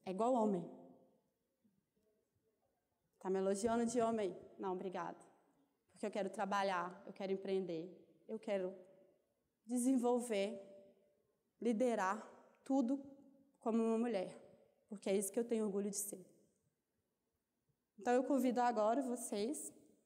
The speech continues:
pra gente lembrar daquela historinha lá atrás, né? E entrar nessa roda.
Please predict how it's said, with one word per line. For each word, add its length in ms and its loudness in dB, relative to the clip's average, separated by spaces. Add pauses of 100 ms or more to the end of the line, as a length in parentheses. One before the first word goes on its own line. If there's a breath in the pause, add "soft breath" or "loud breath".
(280)
pra 100 -8
gente 180 -4
lembrar 280 0
daquela 320 0
historinha 460 0
lá 100 2
atrás, 480 -4
né? 220 0 (1400 soft breath)
E 920 2 (3000)
entrar 760 0
nessa 280 -4
roda. 500 -2